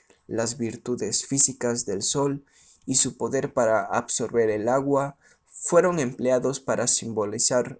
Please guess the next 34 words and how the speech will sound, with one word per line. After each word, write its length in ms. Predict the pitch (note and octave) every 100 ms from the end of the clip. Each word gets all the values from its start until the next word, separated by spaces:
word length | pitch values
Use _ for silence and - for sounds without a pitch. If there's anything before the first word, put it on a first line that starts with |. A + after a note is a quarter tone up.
| -
un 180 | C3 -
proceso 520 | A#2 A#2 A#2 - G#2+
espiritual 800 | A2 - G#2+ G#2 G2 B2 B2+ A#2
en 160 | G#2+ A#2
el 180 | G#2+ -
cual 420 | C3 C3 A#2+ - A#2+
la 180 | A#2+
naturaleza 680 | A2 G#2+ A2+ G2+ A2+ A#2+ A2
divina 420 | G#2+ G#2 A#2+ A#2
del 180 | G2+ G2+
hombre 400 | A#2 C3+ B2+ A#2 -
era 200 | B2 A#2
exaltada 760 | A#2 - G2 G2 B2 C3+ C3+ - - _ _
o 120 | C3
iluminada 800 | B2 A#2+ A#2 G#2+ A#2+ B2+ B2+ A2+
y 160 | A#2+ B2
elevada 560 | A2+ G#2+ A#2+ B2+ A#2+
por 120 | - A2
el 140 | G#2+
calor 340 | G#2+ A2 A2
del 220 | - D2+ -
sol, 420 | C#3+ B2+ - _ _ _ _ _ -
cuyos 480 | C3 A#2 G#2+ -
rayos 560 | A#2 A#2 B2 C3 C3 - - -
expanden 800 | B2+ - - B2 B2 B2+ B2 A#2+
el 220 | A#2+ A2+
triple 420 | - C#3 B2+ B2+ B2
poder 440 | - A2+ B2+ B2+
espiritual 800 | A#2+ - A2+ G#2 G2 C3+ C#3 C3
del 140 | A2+
amor, 480 | G2+ G#2+ A#2 - - _ _ _ -
de 100 | A#2+
la 140 | A2
sabiduría 840 | B2 G2 A2 G#2 B2+ D3 C3+ D#3